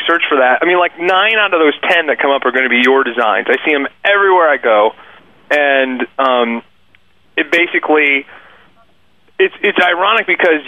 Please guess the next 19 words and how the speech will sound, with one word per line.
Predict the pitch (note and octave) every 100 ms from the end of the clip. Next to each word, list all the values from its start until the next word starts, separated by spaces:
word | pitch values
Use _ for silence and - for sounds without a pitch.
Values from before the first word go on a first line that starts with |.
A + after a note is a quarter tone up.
| D3
you | G3+ C4 C#4 A3
have | F3+ F3
never | F3 F3 E3+
done | - F3+ G#3+
it |
yourself. | D#3 D3+ A3+ C#4 D3
You've | D3+
never, | E3+ E3 D#3
like, | D3 C#3+ - - _ _ _
jumped | E3 E3 F3
on | D#3+ D#3+ D3+
and, | C3+ C#3+
and | C3+
started | - D3 C#3+
riding | C3 C#3 C3+
this | C3 -
pony, | G#3+ F#3+
which | D#3 D#3
is | C#3